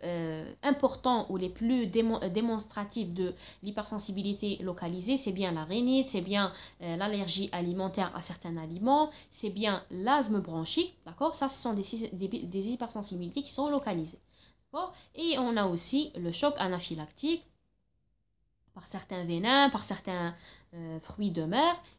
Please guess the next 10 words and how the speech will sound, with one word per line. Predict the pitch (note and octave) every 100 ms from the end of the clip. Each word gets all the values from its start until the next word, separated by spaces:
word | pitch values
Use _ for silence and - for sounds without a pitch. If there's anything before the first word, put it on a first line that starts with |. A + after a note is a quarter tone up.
| _
Et | F#3
là, | A#3 C4+
le |
choc | A3 G#3+
anaphylactique, | G3+ F#3 F3+ F3 E3+ B3+
le | G3
traitement | - F#3+ F#3+
le | F3
plus, | E3+ - A#3 C#4 D4 C#4 _ _ _
euh, | F3 F3 E3+ E3+ E3 D#3+ D#3 D#3 D#3+